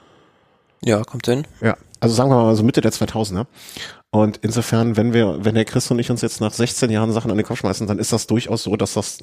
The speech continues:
Speaker 2: nicht, dass es eine lange Historie hat. <laughs> Und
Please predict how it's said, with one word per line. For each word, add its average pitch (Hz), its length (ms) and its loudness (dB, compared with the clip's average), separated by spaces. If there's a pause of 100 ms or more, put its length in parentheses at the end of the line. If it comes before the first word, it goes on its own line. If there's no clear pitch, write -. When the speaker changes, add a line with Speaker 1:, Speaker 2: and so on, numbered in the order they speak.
Speaker 2:
nicht, 107 400 -6
dass - 180 -6
es 107 60 -4
eine 120 80 4
lange 113 240 4
Historie 107 520 0
hat. 80 220 -8 (520)
<laughs> - 540 -12
Und 104 200 -6